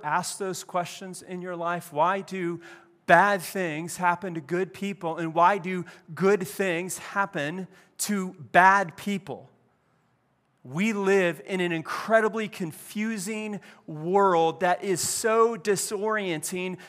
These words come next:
when life does not line up to the way in which we imagined. And this morning, the author of Ecclesiastes is going to challenge us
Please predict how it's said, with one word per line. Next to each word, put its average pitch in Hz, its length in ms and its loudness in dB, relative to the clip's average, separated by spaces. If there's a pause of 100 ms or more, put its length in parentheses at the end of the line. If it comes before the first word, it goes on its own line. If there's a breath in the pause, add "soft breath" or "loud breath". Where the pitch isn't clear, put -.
when 196 420 0
life 208 400 2
does 170 180 -2
not 190 240 0
line 185 480 0
up 180 280 0
to - 140 -8
the 175 120 -4
way 180 400 2 (220 loud breath)
in 185 140 0
which 180 220 -2
we 180 140 -2
imagined. 151 880 -6 (1400)
And 190 160 0
this - 260 -2
morning, 208 400 0
the 180 160 2
author 208 400 4
of 180 60 -2
Ecclesiastes 180 1000 -4
is 160 280 -8
going 190 280 -6
to 170 220 -8
challenge 220 800 0
us 135 500 0